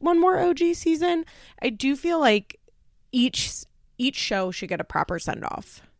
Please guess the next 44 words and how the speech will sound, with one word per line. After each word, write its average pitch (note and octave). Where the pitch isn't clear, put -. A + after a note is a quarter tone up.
I F#4
am C4
glad G3+
that A#3
this B3+
is B3+
coming A3
to A3
an A3
end. G3+
<laughs> -
I, A#3
I A#3+
mean, A3+
I've G#3
talked A#3+
about G#3+
this, G#3
right? G3
Like, F#3
my G3
care G3+
level A3+
for A3+
Teen G3+
Mom F3+
is F3
just F3+
at G3
such G3+
an G#3
all-time F#3+
low. F#3
I G3
almost A3+
cannot G#3
stand G3+
to -
look F#3+
at -
the F#3
Teen F#3+
Mom F#3
subreddit. G3+